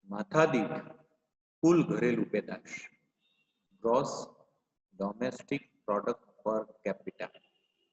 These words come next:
માથાદીઠ કુલ રાષ્ટ્રીય જે આવક છે એની સાથે એને જોડવામાં આવે છે. માનવ વિકાસ અહેવાલ બે હજાર પંદરમાં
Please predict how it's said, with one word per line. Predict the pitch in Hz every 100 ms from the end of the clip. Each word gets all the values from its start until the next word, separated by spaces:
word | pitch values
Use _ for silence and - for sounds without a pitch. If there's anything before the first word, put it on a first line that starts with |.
| _ _ _ _ _ _ _ _ _ _
માથાદીઠ | 104 110 - 160 165 175 - -
કુલ | 147 127
રાષ્ટ્રીય | 120 120 - 127 120
જે | 117 110
આવક | 95 110 135 -
છે | - 95 - _ _ _ _ _ _ _ _ _
એની | 117 120 160
સાથે | - 117 -
એને | 127 117
જોડવામાં | 113 98 92 98 98 90
આવે | 87 -
છે. | - - _ _ _ _ _ _ _ _ _ _ _ -
માનવ | 104 117 107
વિકાસ | 107 117 110 -
અહેવાલ | - 95 107 117 127 - - - _ _ _ _ _ -
બે | 104
હજાર | 101 113
પંદરમાં | - 104 113 127 135 135 139